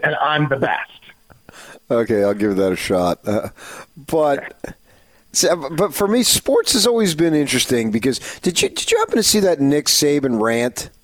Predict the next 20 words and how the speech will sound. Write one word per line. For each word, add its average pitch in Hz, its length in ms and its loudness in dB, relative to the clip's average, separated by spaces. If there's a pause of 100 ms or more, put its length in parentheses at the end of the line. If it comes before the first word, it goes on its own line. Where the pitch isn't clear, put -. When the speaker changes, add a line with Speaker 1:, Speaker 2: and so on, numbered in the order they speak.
(380)
Speaker 2:
that 120 120 0
he 120 80 0
did? 117 460 0 (120)
I 104 120 0
think 117 220 -2
it 120 80 2
was, 113 280 2
uh, 101 360 2
Wednesday. 113 720 0 (540)
On 104 160 0
Speaker 1:
No. 170 80 0
Speaker 2:
his, - 120 0
uh, 87 420 0 (240)
uh, 82 140 -6 (380)
it, - 160 -2
he 190 220 2
went 214 340 2
off 131 640 2 (480)
on 117 540 2 (240)
basically 120 1000 0